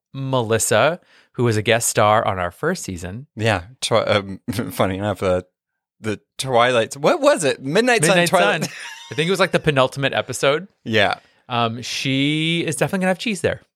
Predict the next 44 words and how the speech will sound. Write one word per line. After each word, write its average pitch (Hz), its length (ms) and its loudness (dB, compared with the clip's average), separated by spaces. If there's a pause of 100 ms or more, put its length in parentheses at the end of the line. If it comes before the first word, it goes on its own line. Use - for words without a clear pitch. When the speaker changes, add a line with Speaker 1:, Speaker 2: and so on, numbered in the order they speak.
(140)
Speaker 2:
Yay. 226 680 0
I 180 80 2
mean, 185 140 2
of 151 100 0
course - 200 -2
she - 160 -2
would. 87 320 -2
Speaker 1:
<laughs> - 40 -6
Speaker 2:
Yeah, 92 280 -2
she 262 160 -2
loves 311 240 0
a 127 80 -2
good - 240 -6
cheese 92 320 -4
board, 90 380 -6
too. 92 400 -4
Speaker 1:
Heck 101 200 -4
Speaker 2:
Yeah. 101 120 -6
Speaker 1:
yeah. 110 180 2
She's 160 160 -6
a 123 60 -8
classy 101 320 -2
lady. 104 340 -4 (140)
Speaker 2:
Also, 220 260 2
speaking 214 400 -2
of 180 80 -4
weddings, 143 320 2
this 143 100 -6
is 165 140 -6
a 175 80 -2
weird 117 220 -2
segue, 107 480 0
but 120 120 0
I 302 140 2 (1000)
<laughs> - 60 -18
Speaker 1:
Noah 143 280 4
is 160 300 0 (160)
itching 139 420 0
to 107 120 -10
get 107 220 -2
rid 120 240 2
of 110 140 -4
these 107 200 -6
things. 107 480 -4